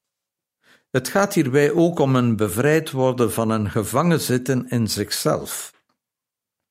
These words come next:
Een gevangen zijn die tot criminaliteit leidt.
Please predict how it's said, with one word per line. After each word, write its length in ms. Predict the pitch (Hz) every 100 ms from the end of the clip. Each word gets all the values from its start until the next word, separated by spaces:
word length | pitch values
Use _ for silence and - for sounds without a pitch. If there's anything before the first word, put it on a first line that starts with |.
| _ _ - - - -
Een 180 | - 127
gevangen 440 | 123 123 185 180 151
zijn 480 | 127 127 147 151 - _ _ _
die 580 | 120 104 127 127 127 -
tot 240 | 143 -
criminaliteit 1040 | - 135 135 127 117 107 101 139 135 127
leidt. 800 | 113 98 110 127 87 - - -